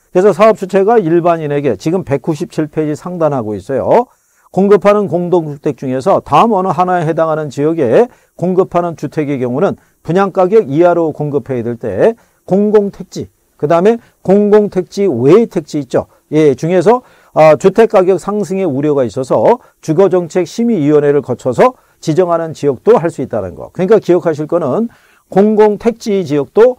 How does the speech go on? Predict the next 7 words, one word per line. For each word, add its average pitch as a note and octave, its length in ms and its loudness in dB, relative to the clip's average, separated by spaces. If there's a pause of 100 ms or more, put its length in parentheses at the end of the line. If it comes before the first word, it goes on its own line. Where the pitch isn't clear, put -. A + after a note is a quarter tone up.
(140)
할 G3 160 0
수 E3 140 -6
있고 G2+ 320 -8 (200)
공공택지 G#3 800 0
외 F3+ 400 4
지역에서도 D3+ 800 0 (480)
필요하면 A3 760 2